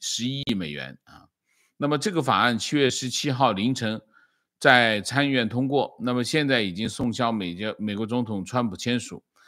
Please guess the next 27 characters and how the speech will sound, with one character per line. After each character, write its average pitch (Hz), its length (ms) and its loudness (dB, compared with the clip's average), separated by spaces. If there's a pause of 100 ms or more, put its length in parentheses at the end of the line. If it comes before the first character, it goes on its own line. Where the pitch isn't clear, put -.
(240)
这 - 140 -2
是 175 120 -2
美 139 140 0
国 127 160 4
国 123 220 2
会 147 160 2
历 147 180 -2
史 101 160 -6
上 104 380 -2 (260)
规 165 220 6
模 131 180 4
最 160 320 0
大 135 260 4
的 107 80 -2
一 104 160 -2
次 - 440 -4 (260)
取 - 300 -6
消 139 200 4
拨 135 300 0
款 92 220 -4
的 101 80 -4
法 76 220 -4
案， 82 260 -2 (340)
就 156 140 -2
是 131 80 -8
国 127 260 6
会 147 460 2